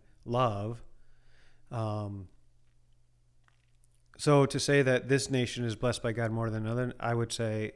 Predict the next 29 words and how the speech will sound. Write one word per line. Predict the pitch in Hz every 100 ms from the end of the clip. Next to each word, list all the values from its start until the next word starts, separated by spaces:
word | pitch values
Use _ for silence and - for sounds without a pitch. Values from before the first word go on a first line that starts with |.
| -
I, | 117 123
I | 117
don't | 113 98
believe | 110 107 123 113
that. | 98 95 95 - -
I | 113
believe | 104 110 113 107
this | 110 -
nation | 113 107 110
is | 107 98
where | 110 104
it | 110
is | 107
because | 98 107 110 104 104
of | 98 - - - - -
the | 117
political | - - 120 110 - 110 107 107 -
and | 110 104 104
military | 107 110 - 110 107
events | 104 107 104
that | 110 110
took | 104
place. | - 123 117 - - - - - - - -
Um, | 113 104 101 95 90 _ - _ - - -
I'm | 120 120
reminded | 120 120 117 117
of | 110 110 107 101 101
Jericho | 110 123 127 127 135 123 127 131 135 -
when | 113 107 107 104 104 104